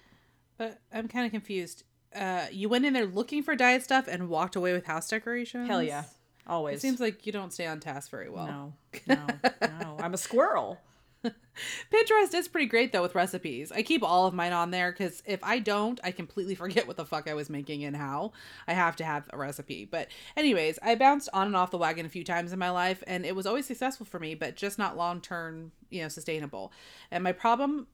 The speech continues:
Speaker 1: my problem really, always, other than the whole accountable thing, is, uh, food prep.
Speaker 2: Oh
Speaker 1: I
Speaker 2: my
Speaker 1: suck.
Speaker 2: God. Food prep is no joke. These are the times that we need our friend Sue Kelly of Prepped and Plated,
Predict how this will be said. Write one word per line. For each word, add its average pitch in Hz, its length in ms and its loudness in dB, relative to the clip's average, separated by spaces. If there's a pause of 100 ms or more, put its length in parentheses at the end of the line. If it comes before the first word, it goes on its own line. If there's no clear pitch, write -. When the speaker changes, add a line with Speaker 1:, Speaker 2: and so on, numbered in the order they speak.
Speaker 1:
my 226 200 4
problem 170 360 4
really, 147 400 -4
always, 202 580 4
other 208 180 4
than 170 200 0
the 160 140 -2
whole 170 260 0
accountable 196 400 0
thing, 143 300 -6
is, 156 280 -10 (240)
uh, 151 340 -4
food 226 280 -2
prep. - 260 -10 (200)
Speaker 2:
Oh 247 80 8
Speaker 1:
I 247 40 8
Speaker 2:
my 214 200 10
Speaker 1:
suck. 175 140 -8
Speaker 2:
God. 165 580 6 (160)
Food 320 360 0
prep 165 440 2
is 156 200 -8
no 165 280 0
joke. 156 560 -6 (400)
These 381 220 2
are 466 60 4
the 440 100 0
times 170 480 0
that 160 220 0
we 190 100 -4
need 196 100 -2
our 175 120 2
friend 170 340 -4
Sue 190 200 -2
Kelly 180 680 0
of 160 460 0
Prepped 185 320 -2
and 175 120 -4
Plated, 160 600 -2